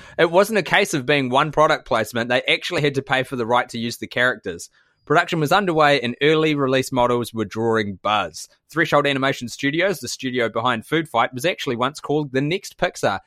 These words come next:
You can't just say that if it's the guy's company who quoted that. You know what I mean?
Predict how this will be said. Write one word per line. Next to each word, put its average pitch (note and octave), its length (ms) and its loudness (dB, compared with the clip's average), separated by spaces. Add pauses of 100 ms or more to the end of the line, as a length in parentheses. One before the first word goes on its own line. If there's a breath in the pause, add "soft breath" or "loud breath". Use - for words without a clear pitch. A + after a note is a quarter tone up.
(160)
You F#3 120 -6
can't B3+ 400 2 (140)
just E3 340 -6
say E3 260 2
that C3+ 220 2
if B2+ 140 -4
it's D3+ 120 -8
the C#3+ 120 0
guy's C3+ 460 2
company G#2+ 600 -4 (260)
who A#2 180 2 (200)
quoted A#2 480 0
that. E2+ 260 -8
You A#2 120 -4
know C3+ 80 2
what C3 80 2
I C3 40 0
mean? C#3+ 280 -2